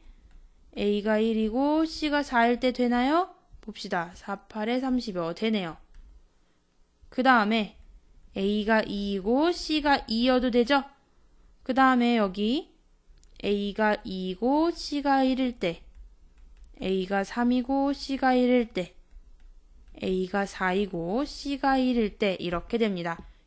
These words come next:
경우가 하나, 둘, 셋, 넷, 다, 여, 일곱, 여덟 가지가 되네요. 자, 이 경우 다 합치면요. 여덟 가지, 다섯 가지, 열세 가지 되고요. 총 열다섯 가지가 됩니다. 자, 그러면요.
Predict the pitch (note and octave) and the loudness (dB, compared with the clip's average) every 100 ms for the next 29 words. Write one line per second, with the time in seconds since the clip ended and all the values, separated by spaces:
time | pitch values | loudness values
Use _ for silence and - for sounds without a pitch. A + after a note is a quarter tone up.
0 | - G3+ G#3 G3+ F3 G3 D#4 - C4+ C4+ | -8 -2 -2 0 2 4 2 0 2 2
1 | C4 C4+ C4+ C4 C4 B3 A#3+ C#4 D#4 D#4 | 2 2 2 2 2 2 2 0 -2 -4
2 | - G3 F#3 F#3 A3 B3+ C4 C4 C4+ A3 | -4 0 2 2 2 2 0 -2 0 2
3 | G3 B3+ C4 G#3 F3+ G3+ A3 A3 F#3 E3+ | 4 4 2 0 -2 -2 0 -2 -4 -8
4 | - - - - - - - - - - | -12 -20 -20 -20 -20 -20 -20 -20 -20 -8
5 | - C4+ D#4 E4 C4 C#4+ D#4 C4+ D4 D4+ | 2 6 8 8 6 4 4 4 2 2
6 | E4 D4+ C#4+ E4 D4+ - _ - G3 A3+ | 0 2 4 2 2 -8 _ -6 0 0
7 | A#3 A#3+ A3+ F#3+ G#3+ A#3+ A3 A3 A3 F#3 | 2 2 0 -2 -2 -2 -4 -4 -2 -2
8 | E3+ E3+ F#3 F#3+ - G#3+ G#3+ G#3 G3 F#3+ | -2 -2 -2 -2 -2 0 0 0 -4 0
9 | A#3 D4+ - - - - - F4 D4+ G#3+ | 0 0 -4 -18 -20 -6 0 2 4 6
10 | A3+ A#3+ G3 F#3+ A3 F#3+ E3+ F#3+ G#3+ A3 | 6 4 -2 -4 -4 -4 -4 -2 -2 -2
11 | F#3 E3+ - - - - - - - - | -2 -6 -10 -14 -18 -18 -20 -20 -20 -20
12 | - - - - - - - - - - | -18 -20 -20 -20 -20 -20 -20 -20 -20 -20
13 | - - B3+ A3+ B3+ C#4+ C4 B3 C#4+ A#3 | -10 -2 0 2 2 4 4 4 4 2